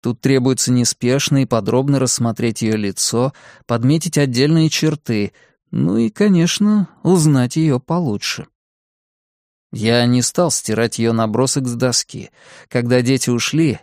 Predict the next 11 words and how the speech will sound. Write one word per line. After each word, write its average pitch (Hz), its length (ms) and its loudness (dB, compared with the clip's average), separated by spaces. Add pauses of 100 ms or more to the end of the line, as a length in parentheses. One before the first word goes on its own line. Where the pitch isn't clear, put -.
я 95 240 -2
остался 120 400 -2
в - 60 -8
кабинете 120 640 0
и, 160 220 2
скрестив - 600 -4
руки, 160 500 0
рассматривал 131 760 0
эту 127 180 -4
картинку 123 580 -2
мелом. 113 440 -2